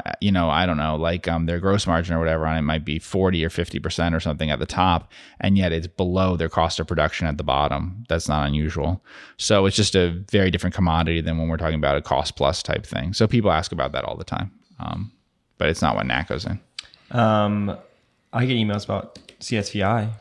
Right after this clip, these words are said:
Speaker 2: a lot. We actually,
Speaker 1: Yeah.
Speaker 2: somebody actually reached out or asked that recently, I think, on the podcast.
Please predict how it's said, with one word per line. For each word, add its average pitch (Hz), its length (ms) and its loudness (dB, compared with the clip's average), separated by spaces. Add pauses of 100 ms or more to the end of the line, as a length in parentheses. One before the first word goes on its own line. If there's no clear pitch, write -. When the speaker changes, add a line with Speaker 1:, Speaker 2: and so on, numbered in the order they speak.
(120)
Speaker 2:
a 101 100 -4
lot. 95 380 -4
We 120 160 -2
actually, 110 240 2
Speaker 1:
Yeah. 151 140 4
Speaker 2:
somebody 117 260 2
actually 110 280 -6
reached 107 180 -6
out 104 280 -2
or 107 100 0
asked 101 260 0
that 98 340 -2
recently, 101 400 0
I 95 60 -4
think, - 180 -8
on 98 100 -2
the 98 60 -8
podcast. - 720 -4